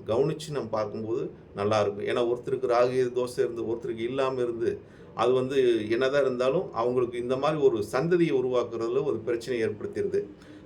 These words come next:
அப்ப சந்ததி என்பது பார்க்கும்போது, இப்ப ராகு வந்து தகப்பனாரோடு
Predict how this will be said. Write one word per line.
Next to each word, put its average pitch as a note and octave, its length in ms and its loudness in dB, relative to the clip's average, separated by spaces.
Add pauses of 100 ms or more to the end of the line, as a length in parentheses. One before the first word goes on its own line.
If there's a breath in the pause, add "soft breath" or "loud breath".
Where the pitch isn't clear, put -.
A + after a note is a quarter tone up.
அப்ப C3+ 220 0 (100)
சந்ததி F#3 380 4
என்பது D#3 400 0
பார்க்கும்போது, C3+ 680 2
இப்ப C3+ 240 0
ராகு E3 460 2
வந்து D3+ 540 0 (100)
தகப்பனாரோடு D3+ 1080 2